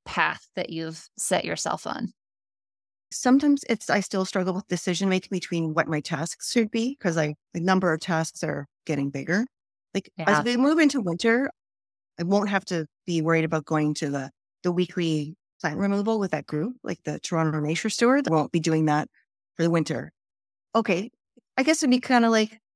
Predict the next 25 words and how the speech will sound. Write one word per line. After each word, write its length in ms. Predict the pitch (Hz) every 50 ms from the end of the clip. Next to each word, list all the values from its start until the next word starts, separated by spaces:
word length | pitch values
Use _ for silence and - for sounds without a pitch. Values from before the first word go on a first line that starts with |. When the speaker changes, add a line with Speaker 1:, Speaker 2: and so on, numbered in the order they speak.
| _ _ _ _ _ _ _ _ -
Speaker 2:
do 180 | 208 196 185 185
I 400 | 180 175 160 175 175 175 175 175
work 260 | 170 185 196 185 -
on 80 | 202
my 120 | 185 175 175
social 300 | - - 180 165 175 170
media, 720 | 185 233 262 269 262 262 262 254 262 262 262 254 262 277 - _ _ _ _ _ _ _ _ _ _ _ _ _
which 220 | 175 170 - -
is 300 | 185 170 165 160 - - - _ _ _ _
something 420 | - - - 196 185 - - 180 175
that 120 | 170 160
I'm, 120 | 156 156 151 - _ _ _ _ _ _ _
that 120 | 185 160
really 260 | 170 180 180 170 170 165
needs 180 | 165 151 -
attention 540 | 156 - 196 156 156 - 135 139 165 202 220 - _ _ _ _ _ _ _
for 160 | - - 151
me? 320 | 151 139 127 139 165 196 - _ _ _ _ _ _ _ _ _ _ _ _ _ _ _ _ _ _ _ _ _ _ _ _ -
Am 180 | 160 160 156
I 260 | 151 151 156 151 151 147
going 440 | - 165 160 156 156 156 151 156 156
to 480 | - - 165 147 147 147 147 147 151 156 _ _ _ _ _ _ _ _ _ _ _ _
figure 360 | - - 233 202 196 196 190
out 180 | 185 185 180 165
what 160 | 185 180